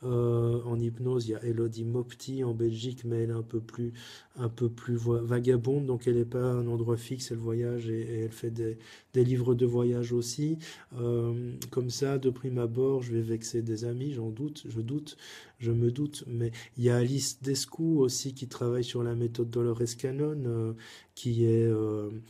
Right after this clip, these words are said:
qui est je ne sais plus où, mais qui fait les régressions, euh, Dolores Cannon, Alice Descou, qui vient d'ailleurs de préfacer et de traduire le, le livre, euh, Les trois vagues de volontaires de Dolores Cano-, Cannon,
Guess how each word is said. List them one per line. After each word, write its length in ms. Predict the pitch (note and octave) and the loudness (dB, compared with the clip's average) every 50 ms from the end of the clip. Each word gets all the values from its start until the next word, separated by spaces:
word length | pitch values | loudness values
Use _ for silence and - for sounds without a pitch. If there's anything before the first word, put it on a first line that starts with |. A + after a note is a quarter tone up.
| - - - _ _ | -18 -18 -20 _ _
qui 200 | - - - A2+ | -12 -4 0 2
est 60 | A2+ A2 | 2 2
je 100 | A2 A2+ | 2 0
ne 40 | |
sais 160 | A2+ - - A2+ | -2 -2 -4 -8
plus 200 | - - A#2+ A#2 | -6 -2 0 2
où, 260 | C3 D3+ D#3+ D#3 D3+ | 4 4 4 4 4
mais 160 | C#3+ B2 A2+ | 2 0 -2
qui 160 | A2+ - A2+ | -4 -4 -8
fait 180 | A2+ - - A2+ | -6 -4 -2 0
les 120 | A2+ A2+ | 0 0
régressions, 720 | A2 A#2 A#2 A2 G#2+ A2+ G#2+ - - - A#2+ A#2 A#2 A2+ A2 | 0 0 0 -2 0 -2 -4 -4 -4 -4 -4 -2 -2 -2 -2
euh, 80 | G#2+ G#2+ | -2 -2
Dolores 460 | A2 A2 G#2+ A2 G#2+ - A2+ A2 - | -2 0 0 0 -2 -4 -4 -10 -8
Cannon, 400 | - - A#2 A#2 B2 C3 C#3 C3+ | -6 -4 -4 -4 -2 -2 -2 -2
Alice 300 | B2+ A#2 A#2+ B2 B2 B2 | -2 -2 -4 -4 -4 -2
Descou, 460 | B2 B2+ B2 B2 - - - C3+ C3+ C3+ - - - - - - | 0 0 0 0 -2 -8 -8 -8 -8 -8 -12 -16 -18 -18 -16 -8
qui 100 | - C3 | -2 0
vient 160 | A#2 B2+ B2+ | 2 4 4
d'ailleurs 360 | B2 B2 B2 B2 C3 C#3 C#3 C3 | 6 6 6 8 8 6 4 4
de 100 | C3 B2+ | 2 0
préfacer 540 | B2+ - C3 A#2 - B2+ A#2 - - C3+ | 0 0 -2 -2 0 0 -2 0 2 0
et 40 | C3+ | 0
de 60 | B2+ | 0
traduire 480 | - - - A#2+ A#2 A#2 B2 A#2+ A#2+ A#2+ | 0 -4 -4 -2 -2 -2 -2 -2 0 2
le, 260 | A#2+ A#2 A#2 A2+ A#2 A#2 A#2 A#2+ | 2 2 2 2 0 -4 -6 -4
le 140 | A#2 A2+ | -2 -2
livre, 460 | A#2 A#2 A#2+ A#2+ A#2+ A2+ G#2+ A2+ A2 A2 | -2 0 -2 -2 -2 -2 -2 -2 -2 0
euh, 80 | A2 | 0
Les 80 | A2+ A2 | -2 -4
trois 220 | - - A#2 A2+ | -4 -4 -6 -4
vagues 260 | A2 A2+ A2+ A2+ A#2 | -2 -2 -4 -4 -4
de 120 | G#2+ A2+ A#2 | -2 -2 0
volontaires 600 | A2 A2+ A2+ A2+ A2 A2 A2 - B2 B2+ A#2+ A#2+ | 0 0 -2 -4 -4 -6 -6 -4 -4 -4 -2 -2
de 100 | A#2 A2 | -2 -4
Dolores 500 | G#2+ A2 G#2+ G#2+ G#2+ G#2 G#2+ A2 G#2+ - | -2 -2 -2 -2 -4 -4 -6 -6 -8 -8
Cano-, 300 | - G#2+ G#2 G#2+ A2 A2+ A2+ | -10 -8 -6 -6 -6 -8 -8
Cannon, 440 | - - A2+ A2 A#2 A#2 A#2+ B2 B2 | -8 -8 -6 -4 -4 -4 -6 -6 -8